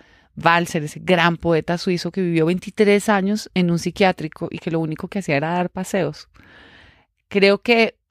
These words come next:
que si, si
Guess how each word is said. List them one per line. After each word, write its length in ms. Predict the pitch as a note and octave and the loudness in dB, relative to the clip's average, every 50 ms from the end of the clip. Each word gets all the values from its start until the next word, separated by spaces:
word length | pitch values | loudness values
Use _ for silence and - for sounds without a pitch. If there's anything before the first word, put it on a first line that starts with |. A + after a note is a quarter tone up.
| _ | _
que 520 | - - G3 F3+ F3+ F3 E3+ E3+ D#3+ D3+ D3 D#3 - E3 - _ _ _ _ _ _ _ _ _ _ _ _ _ _ _ _ _ _ | -4 -2 0 0 2 2 0 0 -2 -4 -6 -10 -14 -18 -20 _ _ _ _ _ _ _ _ _ _ _ _ _ _ _ _ _ _
si, 720 | - - - - - G3 F#3+ F#3 F#3 F3+ F3 E3+ D3+ - - | -20 -18 -14 -10 -6 -4 -4 -4 -4 -4 -4 -4 -6 -6 -10
si 560 | - - - - - E3+ F3 F3 E3+ E3 - | -14 -18 -18 -16 -14 -12 -12 -10 -12 -12 -14